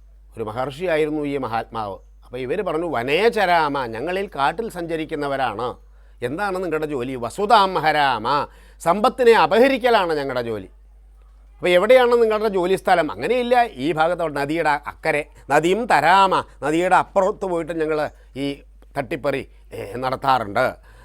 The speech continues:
"അപ്പോൾ നിങ്ങൾക്ക് ഭയമില്ലേ?" എന്ന് ചോദിക്കുക. "എന്നാ ഭയം സ്മരാമ, ഞങ്ങൾ ഭയത്തെ സ്മരിക്കുക പോലും പതിവില്ല" എന്നവർ പറഞ്ഞു. "ഈ തീരയന്തോ വിപിനേ കിരാത മുക്തിം ഗത രാമപദാനുഷംഗാത്."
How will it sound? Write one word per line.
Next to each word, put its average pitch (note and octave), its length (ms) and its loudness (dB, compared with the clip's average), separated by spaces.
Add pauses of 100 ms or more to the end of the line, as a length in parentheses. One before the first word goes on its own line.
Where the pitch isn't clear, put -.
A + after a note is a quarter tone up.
(160)
"അപ്പോൾ C3 180 -12
നിങ്ങൾക്ക് E3 340 -4
ഭയമില്ലേ?" F3 540 4
എന്ന് C3+ 200 -4
ചോദിക്കുക. A#2 360 -6
"എന്നാ A#2 160 -8 (100)
ഭയം A2 240 -6 (140)
സ്മരാമ, B2+ 500 -4 (320)
ഞങ്ങൾ A#2+ 200 -6 (140)
ഭയത്തെ B2+ 420 -8
സ്മരിക്കുക A#2 640 -8
പോലും A#2 300 -8
പതിവില്ല" G2+ 360 -12 (220)
എന്നവർ F#2+ 340 -10
പറഞ്ഞു. E2 200 -20 (680)
"ഈ - 20 -2 (100)
തീരയന്തോ A3 1160 2
വിപിനേ F#3+ 360 0 (220)
കിരാത C#3+ 500 0 (580)
മുക്തിം G#3 420 -8 (180)
ഗത B2 180 -4 (560)
രാമപദാനുഷംഗാത്." A2+ 1500 -10